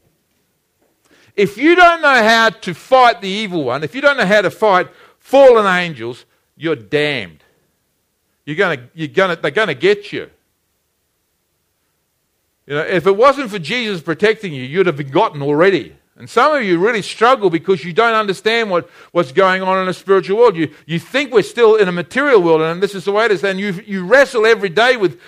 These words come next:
with spiritual fallen angels who are sitting there to destroy you and to try and bring you,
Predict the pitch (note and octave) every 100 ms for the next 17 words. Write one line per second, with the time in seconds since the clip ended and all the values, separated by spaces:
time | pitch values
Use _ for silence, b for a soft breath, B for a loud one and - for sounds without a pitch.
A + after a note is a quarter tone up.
0 | b F3 - - - C#4+ B3+ - A#3+ A3+
1 | B B B - C4 D4+ C4+ A#3 A#3+ C4+
2 | G3+ F3 B2+ E3 F3 E3 - D4+ C#4 A#3
3 | F#3+ E3+ E3 - - B3+ D4+ A#3 F3 D#3
4 | D#3 A#3 G#3+ F#3+ D#3 _ A3 G#3+